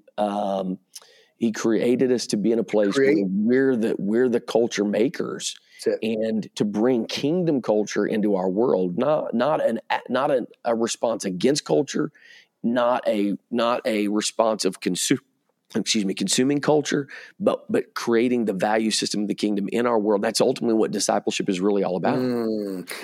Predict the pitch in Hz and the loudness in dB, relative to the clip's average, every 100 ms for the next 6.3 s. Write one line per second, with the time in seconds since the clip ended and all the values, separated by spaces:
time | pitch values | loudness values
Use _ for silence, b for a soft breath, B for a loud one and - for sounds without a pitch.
0 | B - 180 - B B 170 165 165 190 | B 2 2 2 B B 2 2 4 4
1 | 165 156 143 135 143 123 - _ _ - | 4 2 2 2 2 0 -4 _ _ -6
2 | 147 143 147 - - B B B _ _ | -2 2 2 2 -8 B B B _ _
3 | _ - - 180 202 202 180 160 131 - | _ -8 2 4 4 4 0 0 -2 0
4 | 165 170 135 117 117 117 139 135 127 120 | 2 2 2 2 0 0 -2 0 0 2
5 | 117 120 120 117 110 120 113 107 95 87 | 2 2 0 0 0 0 0 -4 -6 -10
6 | - - | -12 -14